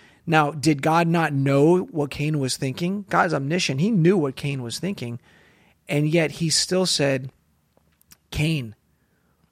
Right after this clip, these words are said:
why are you so angry? Why is your face so downcast? If you do what is right, will you not be accepted?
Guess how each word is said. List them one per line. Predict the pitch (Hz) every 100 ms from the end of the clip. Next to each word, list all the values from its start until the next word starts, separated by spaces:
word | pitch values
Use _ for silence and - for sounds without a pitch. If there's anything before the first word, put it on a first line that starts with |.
| _
why | - 127 147 170 180 165
are | 151
you | 156 156
so | - 151 135
angry? | - 151 156 120 110 - _ _ _ _ _
Why | - 127 143 170
is | 175 160
your | 143
face | - 151 147 143 - -
so | _ - 151 135
downcast? | 127 127 147 151 127 98 69 - - _ _ _ _ _ _ _ _ _ _ _
If | 175 156
you | 165 156 156 156 _ _ _ _ 147
do | 127 208
what | 208 180
is | 143
right, | 151 185 151
will | 151
you | 143 131
not | 127 127 143 139
be | - 135
accepted? | 120 - 135 - 190 208